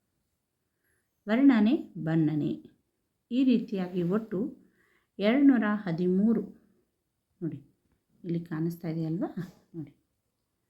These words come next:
ಎರಡುನೂರ ಹದಿಮೂರು ತತ್ಸಮ ತದ್ಭವಗಳನ್ನು ಈ ಒಂದು ವಿಡಿಯೋದಲ್ಲಿ ನಾವಿವತ್ತು ನೋಡ್ತಾ ಇದ್ದೇವೆ. ಎಲ್ಲರೂ ಕೂಡ ಇವುಗಳನ್ನು ಬರೆದುಕೊಳ್ಳಿ, ಹಾಗೆ ಕಂಠಪಾಠ ಮಾಡಿರಿ.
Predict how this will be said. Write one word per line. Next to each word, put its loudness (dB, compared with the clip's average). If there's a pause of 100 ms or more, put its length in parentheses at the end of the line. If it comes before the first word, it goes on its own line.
(460)
ಎರಡುನೂರ 2
ಹದಿಮೂರು 0
ತತ್ಸಮ -6 (200)
ತದ್ಭವಗಳನ್ನು -4 (260)
ಈ -2
ಒಂದು 2
ವಿಡಿಯೋದಲ್ಲಿ -2
ನಾವಿವತ್ತು -6
ನೋಡ್ತಾ -6
ಇದ್ದೇವೆ. -6 (480)
ಎಲ್ಲರೂ 0
ಕೂಡ -6 (340)
ಇವುಗಳನ್ನು -2
ಬರೆದುಕೊಳ್ಳಿ, -2 (420)
ಹಾಗೆ -2
ಕಂಠಪಾಠ -6
ಮಾಡಿರಿ. -4